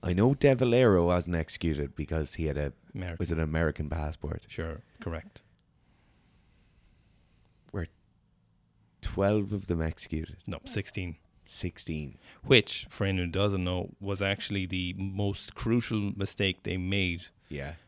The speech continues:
Speaker 2: which turned the rest of the world, uh, with very negative view towards the British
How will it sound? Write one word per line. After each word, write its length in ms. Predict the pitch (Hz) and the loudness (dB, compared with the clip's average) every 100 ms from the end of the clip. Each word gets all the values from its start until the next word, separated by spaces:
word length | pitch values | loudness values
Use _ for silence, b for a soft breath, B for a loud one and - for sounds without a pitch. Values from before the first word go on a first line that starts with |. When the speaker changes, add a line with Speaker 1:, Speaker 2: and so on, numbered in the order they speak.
| _ | _
Speaker 2:
which 260 | 87 - | -8 -8
turned 340 | - 95 92 87 | 0 2 2 2
the 60 | |
rest 340 | 87 92 90 - | 0 0 0 -4
of 100 | 92 | -4
the 100 | 92 | -2
world, 440 | 90 90 87 90 - - | 0 0 -2 -4 -10 -12
uh, 320 | - 85 82 80 _ | -8 -6 -6 -8 _
with 160 | 104 92 | -8 -6
very 240 | 95 95 | -2 -2
negative 380 | 92 92 92 92 | 0 -2 -2 -6
view 180 | 98 98 | -6 -6
towards 640 | - 90 95 98 98 - | -6 -4 -2 0 -2 -4
the 320 | - 98 95 95 | -6 -4 -4 -6
British 540 | - 104 104 101 - | -2 -2 0 -4 -6